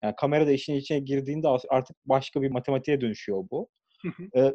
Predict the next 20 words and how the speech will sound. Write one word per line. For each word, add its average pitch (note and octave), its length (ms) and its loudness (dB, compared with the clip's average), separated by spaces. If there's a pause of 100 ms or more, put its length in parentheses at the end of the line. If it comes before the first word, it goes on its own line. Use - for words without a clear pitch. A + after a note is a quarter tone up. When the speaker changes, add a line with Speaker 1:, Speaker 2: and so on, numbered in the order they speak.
(100)
Speaker 1:
Dreyer E3 380 6
bunun F3+ 180 -4
üzerine F3+ 340 -4
çok - 260 -12
fazla C#3 340 4
kafa C3+ 220 0
yormuş C3+ 360 0
ve C3+ 60 2
yani B2 240 0
böyle B2+ 140 2 (100)
uzun C3+ 340 -8
on C3+ 220 -4
dakikalık C3 540 -2
sahneler C3 440 0
olsa A#2+ 400 -4
bile D3 180 0
oyuncuların C3 540 -4
işte - 220 -12
ayağa B2 260 0
kalkıp - 360 -4